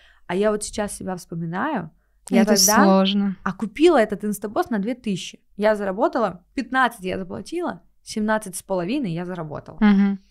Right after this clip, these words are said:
Speaker 1: Ну, то есть, и это нормально. И задача тут дальше идти.
Speaker 2: Мгм.
Speaker 1: Вот так
Speaker 2: Мгм.
Speaker 1: вот начался мой путь,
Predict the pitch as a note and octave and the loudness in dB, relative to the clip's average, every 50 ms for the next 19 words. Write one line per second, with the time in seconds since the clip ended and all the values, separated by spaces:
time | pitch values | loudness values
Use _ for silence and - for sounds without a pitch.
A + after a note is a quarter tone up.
0 | _ _ _ - G3+ G3 - F#3 F3+ E3+ D#3 D#3+ D#3+ _ - G3 G3 G3 G3 - | _ _ _ -6 -6 -4 -4 -4 -4 -4 -4 -6 -8 _ -12 -10 -10 -10 -10 -10
1 | F#3+ F#3 F#3+ F3+ E3+ E3 D#3+ D3+ - - _ _ _ _ _ - - F#3 E3 F#3+ | -8 -6 -6 -6 -6 -8 -10 -12 -14 -18 _ _ _ _ _ -16 -12 -8 -6 -6
2 | E3 D3+ G#3+ A#3 C#4 C4 A#3 - F3 - - E3 - - - F3+ F#3+ F#3 F#3 F3 | -4 -2 -2 0 0 -2 -2 -4 -10 -14 -14 -16 -16 -16 -14 -10 -10 -8 -8 -8
3 | E3 D#3 - - - E3+ D#3 D#3 - - _ _ _ _ - G#3+ A3 G3+ G3+ G3+ | -10 -10 -12 -14 -16 -16 -16 -18 -20 -20 _ _ _ _ 4 6 8 8 8 8
4 | G3 G3 - B3+ D4 C#4+ C4 G#3+ G3+ G#3+ G#3 G3 G#3+ G#3+ G#3+ - G3+ - - F#3+ | 6 4 4 4 4 6 8 8 8 8 6 6 4 0 -4 -4 -6 -6 -4 -2
5 | F3+ F#3+ G3+ G3 F#3+ - G3 G#3+ G#3 - - | 0 0 -2 -2 -2 -2 -2 -2 -2 -4 -8